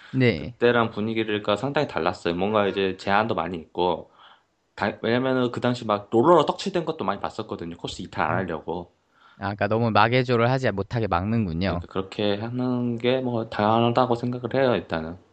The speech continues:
Speaker 2: 근데
Speaker 1: 그쵸.
Speaker 2: 뭐 형평성이 안 맞으니까
Speaker 1: 음.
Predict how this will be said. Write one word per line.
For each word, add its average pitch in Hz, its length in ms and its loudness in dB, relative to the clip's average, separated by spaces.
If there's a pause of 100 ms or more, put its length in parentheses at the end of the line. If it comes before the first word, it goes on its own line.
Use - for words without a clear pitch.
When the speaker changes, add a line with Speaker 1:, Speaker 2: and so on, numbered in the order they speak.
(120)
Speaker 2:
근데 87 200 -6
Speaker 1:
그쵸. 120 320 -2 (640)
Speaker 2:
뭐 85 380 -2 (200)
형평성이 196 460 4
안 87 120 4
맞으니까 90 680 -2 (420)
Speaker 1:
음. 131 280 -6